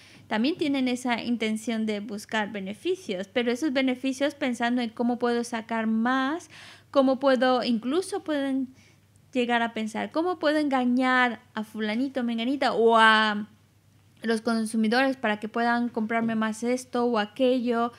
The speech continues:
Eh, está la intención de, de querer beneficio, o también los que buscan la riqueza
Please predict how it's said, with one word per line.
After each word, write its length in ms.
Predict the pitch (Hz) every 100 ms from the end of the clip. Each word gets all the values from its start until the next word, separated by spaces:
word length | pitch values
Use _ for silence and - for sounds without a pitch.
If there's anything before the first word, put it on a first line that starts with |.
| - - - _ _ - _ _ _ _ - - _ _ _ _ _ _
Eh, 300 | 262 254 247 -
está 340 | 254 262 294
la 80 | 370
intención 580 | 311 269 247 269 247 254
de, 340 | 262 269 262
de 140 | 233 233
querer 340 | 233 233 233
beneficio, 720 | 220 220 208 - 427 - - - - -
o 140 | - 247
también 560 | 254 247 247 254 269 -
los 360 | 240 226 220 -
que 140 | 233
buscan 500 | 208 240 240 247 233
la 100 | 214
riqueza 640 | 208 208 349 403 - 202